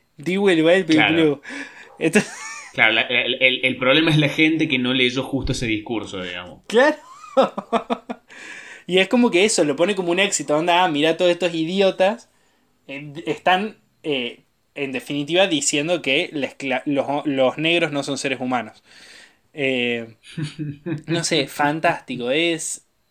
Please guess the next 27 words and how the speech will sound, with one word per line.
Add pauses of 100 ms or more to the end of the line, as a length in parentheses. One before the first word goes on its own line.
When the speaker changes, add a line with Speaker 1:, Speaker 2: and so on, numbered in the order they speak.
(260)
Speaker 1:
es (720)
todo
lo
que
está
mal.
Bueno,
descubrí
que
hay
que
personajes (200)
con
los
que
él
habla
que
sí
son
personajes. (1000)
Es-,
Speaker 2:
Sí.
Speaker 1:
eh, (340)
yo
no
sabía